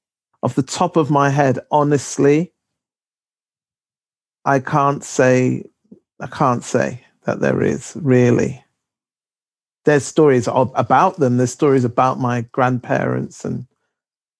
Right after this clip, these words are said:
I guess there's one story I, that I found in a book by Zora Neale Hurston. I actually heard it from a storyteller called Pom Clayton in my f-, at my first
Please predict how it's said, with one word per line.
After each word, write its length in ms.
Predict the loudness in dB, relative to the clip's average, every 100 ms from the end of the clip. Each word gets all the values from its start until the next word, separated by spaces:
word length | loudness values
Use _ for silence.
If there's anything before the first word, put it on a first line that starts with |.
| _ _ _ _ _
I 100 | 0
guess 200 | 2 2
there's 160 | 2 2
one 240 | 4 4
story 460 | 2 0 2 4 4
I, 220 | 4 0 -4 _ _ _
that 320 | 0 0 0 -6
I 120 | -2
found 340 | 0 2 2 2
in 80 | 0
a 40 |
book 280 | 0 -2 2
by 220 | 2 2
Zora 340 | 2 2 2
Neale 220 | 2 2 2
Hurston. 520 | 2 2 0 -4 0
I 160 | 2
actually 300 | 0 0 0
heard 320 | 4 4 4 0
it 100 | -2
from 380 | 0 0 -2 -6 -20 -14 -8
a 40 |
storyteller 520 | -2 2 2 2 0 2
called 280 | 2 0
Pom 260 | 0 -2 -2
Clayton 680 | 0 2 2 0 -4 -4 -10 _ _ _ _ _ _ _
in 160 | 0 4
my 120 | 2
f-, 200 | 0 -2
at 140 | -2 0
my 100 | -2
first 420 | 2 2 2